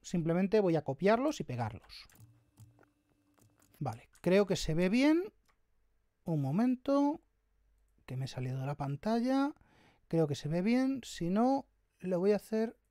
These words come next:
Vale, voy a ampliar un poquito, ahí. Ahora se ve mucho mejor. ¿Qué es lo siguiente que voy a agregar? Bueno, pues voy a agregar, eh,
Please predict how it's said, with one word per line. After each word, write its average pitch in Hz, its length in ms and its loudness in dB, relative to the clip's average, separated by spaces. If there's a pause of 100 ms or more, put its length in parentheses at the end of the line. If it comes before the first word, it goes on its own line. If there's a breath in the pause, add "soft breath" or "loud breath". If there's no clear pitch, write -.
(1400)
Vale, 127 280 -4
voy 175 120 4
a 202 60 6
ampliar 175 340 2
un 165 100 2
poquito, 202 520 0 (240)
ahí. 143 340 -4 (1400)
Ahora 151 280 -2
se - 140 -8
ve 123 100 -4
mucho 120 260 -8
mejor. - 300 -18 (560 soft breath)
¿Qué 233 120 4
es 247 80 4
lo 277 140 4
siguiente 247 460 2
que 220 100 4
voy 220 160 6
a 208 60 8
agregar? 151 460 0 (180)
Bueno, 135 180 -2
pues 147 200 -6
voy 208 200 4
a 262 40 6
agregar, 233 440 4 (2500 soft breath)
eh, 170 520 4